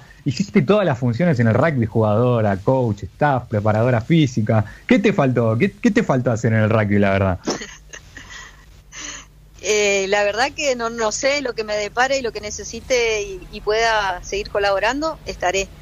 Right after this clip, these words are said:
Speaker 2: Pero sí, la verdad que es, son muchos años de, de, del rugby, de, como jugadora mucho tiempo, y a la vez, bueno, como soy profesora de educación física, también,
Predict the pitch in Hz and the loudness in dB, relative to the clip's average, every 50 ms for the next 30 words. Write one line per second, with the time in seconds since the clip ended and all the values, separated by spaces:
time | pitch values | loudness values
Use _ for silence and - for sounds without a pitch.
0 | - - - 190 185 185 185 - - 277 - - 214 202 202 220 254 285 156 269 | -16 -6 -4 -2 0 0 -2 -2 -2 0 0 0 0 2 0 0 -2 -2 -2 -2
1 | 269 247 233 226 214 202 190 175 165 - 190 208 - - - 226 220 220 233 240 | -2 0 -2 -2 -4 -6 -6 -8 -8 -8 -8 -8 -8 -6 -4 -4 -2 -2 -2 -4
2 | 247 233 214 226 240 240 240 240 226 208 214 202 190 190 185 180 175 165 160 - | -4 -2 -2 -2 -2 -2 -2 -6 -4 -4 -2 -2 -2 -2 -2 -4 -6 -8 -10 -14
3 | - - 185 185 175 - - - 165 175 180 180 175 202 202 226 226 240 247 247 | -12 -10 -8 -8 -8 -10 -14 -6 -2 -2 -2 0 0 0 0 0 -2 -4 -4 -4
4 | 240 233 190 185 - - - 190 185 185 180 - - 196 190 190 196 208 214 220 | -2 -2 -2 -4 -6 -4 -4 -6 -4 -4 -8 -6 -4 -2 0 0 0 0 -2 -2
5 | 214 202 202 208 - 196 - - 226 247 262 262 254 285 285 294 - - - - | -4 -6 -10 -10 -12 -10 -4 -2 -2 -2 -2 -2 -2 -4 -4 -4 -6 -12 -18 -18
6 | - - - - 185 190 185 185 185 185 196 208 214 208 208 208 202 196 - - | -18 -16 -6 -2 -2 -2 0 0 0 0 0 0 0 0 0 -2 -4 -6 -8 -12
7 | - - - - - 190 208 214 202 185 170 185 180 175 175 - - 208 208 - | -12 -16 -18 -12 -8 -6 -4 -4 -6 -6 -8 -8 -10 -8 -6 -4 -2 -2 -2 -2
8 | 214 208 - - 196 - 220 226 220 214 214 208 196 202 196 - 220 214 208 220 | -4 -4 -4 -6 -6 -4 -2 0 0 0 0 -2 -2 -4 -4 -4 -6 -8 -8 -8
9 | 220 - 240 - 202 196 - 180 170 170 180 175 202 214 226 226 220 | -8 -6 -4 -2 -2 -2 -2 -2 -4 -4 -4 -2 -2 -2 -2 -2 -4